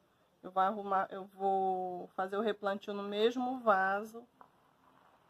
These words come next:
no mesmo vaso que ela tava. Só que eu vou dar uma afastada, olha, gente. Vou dar uma trabalhada aqui na raiz.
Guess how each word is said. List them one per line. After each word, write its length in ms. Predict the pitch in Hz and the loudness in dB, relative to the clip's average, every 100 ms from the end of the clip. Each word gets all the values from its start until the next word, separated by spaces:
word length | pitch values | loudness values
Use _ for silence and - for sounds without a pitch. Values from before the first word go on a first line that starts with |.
| _ - | _ -16
no 100 | 190 | -10
mesmo 440 | 190 214 226 226 | -4 -4 -2 -4
vaso 420 | 208 196 202 202 | 4 6 4 0
que 120 | - | -2
ela 220 | 208 214 220 | 4 6 4
tava. 500 | - 165 160 - - _ _ _ _ _ _ _ _ _ - | 2 0 0 -6 -20 _ _ _ _ _ _ _ _ _ 4
Só 180 | 233 | 4
que 80 | 233 | 6
eu 100 | 247 | 2
vou 200 | 240 247 | 4 6
dar 140 | 240 247 | 10 10
uma 120 | 254 | 10
afastada, 680 | 254 277 - - 208 180 202 | 10 4 6 8 8 8 6
olha, 220 | 185 165 | 4 2
gente. 460 | 202 - - - - _ | -10 -20 -20 -20 -20 _
Vou 100 | 196 | -8
dar 80 | 190 | -2
uma 140 | 190 190 | -2 6
trabalhada 600 | 202 196 196 190 185 185 | 6 8 8 8 4 4
aqui 180 | - | -6
na 160 | 185 185 | -8 -6
raiz. 800 | 208 202 190 196 202 262 - | -2 0 -2 -6 -10 -10 -12